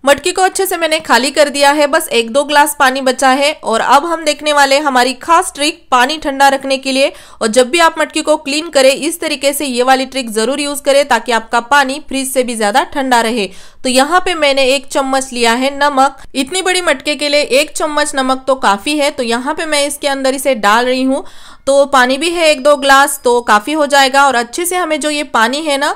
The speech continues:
पूरे मटके के अंदर मिक्स करना है, जो कि पूरे मटके को अंदर से लगना चाहिए। ये हम कर रहे हैं इसे बैक्टीरिया फ्री। और दूसरी चीज़ है, ये वाली प्रोसेस से आप देखोगे, आपका जो पानी है, बहुत ही ज़्यादा ठंडा रहेगा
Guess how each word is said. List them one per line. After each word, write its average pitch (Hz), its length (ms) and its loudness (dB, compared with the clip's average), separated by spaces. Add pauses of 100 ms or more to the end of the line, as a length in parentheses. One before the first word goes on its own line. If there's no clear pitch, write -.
(320)
पूरे 339 220 0
मटके 285 300 -2
के 277 100 -4
अंदर 269 280 0
मिक्स 233 320 -4
करना 269 320 0
है, 277 200 0
जो 247 260 -2
कि 302 220 -2
पूरे 269 380 0
मटके 254 300 -4
को 254 120 -2
अंदर 247 260 -2
से 262 160 -4
लगना 226 360 -2
चाहिए। 277 460 0 (340)
ये 269 280 0
हम 339 240 -2
कर 277 180 2
रहे 262 200 2
हैं 285 180 2
इसे 262 300 0
बैक्टीरिया 269 640 2
फ्री। 311 320 -2
और 233 260 -2
दूसरी 240 380 -2
चीज़ 285 280 -4
है, 294 100 4
ये 262 260 -2
वाली 311 260 2
प्रोसेस 277 440 0
से 277 200 0
आप 233 300 2
देखोगे, 240 460 0
आपका 240 280 0
जो 262 160 0 (120)
पानी 240 340 2
है, 285 120 0
बहुत 240 460 -2
ही 311 100 -2
ज़्यादा 233 320 2
ठंडा 233 400 0
रहेगा 254 380 2